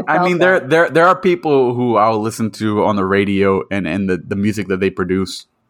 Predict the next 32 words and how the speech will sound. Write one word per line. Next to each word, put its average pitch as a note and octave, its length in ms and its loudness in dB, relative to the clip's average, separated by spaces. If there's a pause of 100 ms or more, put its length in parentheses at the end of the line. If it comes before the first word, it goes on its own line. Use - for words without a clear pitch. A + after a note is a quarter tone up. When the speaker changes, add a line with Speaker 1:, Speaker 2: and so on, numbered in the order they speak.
(200)
Speaker 1:
day G2+ 180 0
and G2 140 -4
night, F#2+ 340 -4
but G2 200 -2 (720)
the A2+ 140 -2
people D#3 300 0
that B2+ 120 4
I'll A#2+ 180 4
listen A2+ 380 -2
to G#2 440 -2 (160)
sing B2+ 340 0
into A#2+ 300 2
a G#2+ 40 2
mic G#2 440 0
with G2 180 -4
nothing G2+ 380 -2
but, F#2 120 0
like, F#2 200 0
a F#2+ 60 0
guitar G2 500 0
or F#2+ 120 2
a F2 40 -8
piano F#2 440 -4
behind F#2+ 440 0
them E2+ 160 -8 (180)
is F2+ 160 -4
very, F2+ 520 -2
very F2+ 360 -2
small, E2+ 420 -4
and F2+ 140 -12
she's - 240 -4
Speaker 2:
Yeah. C#3 160 2